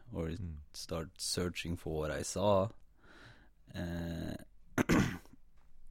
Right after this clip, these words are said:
Speaker 1: and then, um, yeah, the other one is that I, in the first few months, like you said, there's so many, there's so many kinda, like,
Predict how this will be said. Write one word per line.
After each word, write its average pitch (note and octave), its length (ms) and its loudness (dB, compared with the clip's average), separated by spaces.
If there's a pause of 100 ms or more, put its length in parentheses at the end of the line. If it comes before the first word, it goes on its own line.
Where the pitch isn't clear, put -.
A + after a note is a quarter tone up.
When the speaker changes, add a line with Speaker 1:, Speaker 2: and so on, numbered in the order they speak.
(880)
Speaker 1:
and F2 200 2
then, E2+ 420 2
um, D#2+ 720 0 (2250)
yeah, A2 240 10
the F#2 120 6
other F#2 120 4
one F2 180 4
is E2 200 0
that E2 300 0
I, E2 280 2 (840)
in F#2 100 0
the F#2 80 4
first - 460 6 (240)
few G2+ 200 2
months, G2+ 720 4 (100)
like F2 280 0
you F2 60 -2
said, F2 360 2
there's F2 180 2
so F2 160 2
many, E2 560 2 (840)
there's - 180 0
so C#3 220 6
many A#2+ 340 8
kinda, G#2 280 0
like, E2+ 320 2